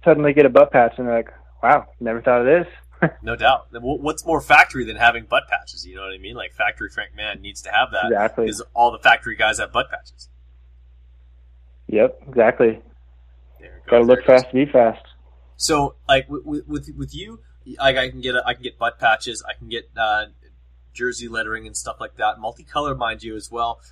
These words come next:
Speaker 2: with the, uh, the jersey lettering. Um, and if I'm no good with a sewing machine, maybe I don't even own one, could I send you my pants and you could install them for me?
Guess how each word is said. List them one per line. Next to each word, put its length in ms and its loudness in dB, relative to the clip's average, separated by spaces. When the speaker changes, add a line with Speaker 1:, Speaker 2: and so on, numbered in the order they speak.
Speaker 2:
with 200 -18
the, 300 -10
uh, 280 -6
the 80 -20
jersey 340 -8
lettering. 400 -10
Um, 500 2
and 260 -12
if 160 -14
I'm 200 0
no 140 -8
good 180 -8
with 100 -10
a 60 -12
sewing 320 -12
machine, 380 -20
maybe 220 -10
I 40 -6
don't 160 -6
even 260 -10
own 240 -12
one, 180 -20
could 120 -8
I 80 -2
send 280 -10
you 80 -16
my 160 -2
pants 360 -10
and 100 -16
you 60 -20
could 120 -12
install 340 -10
them 100 -20
for 140 -18
me? 60 -20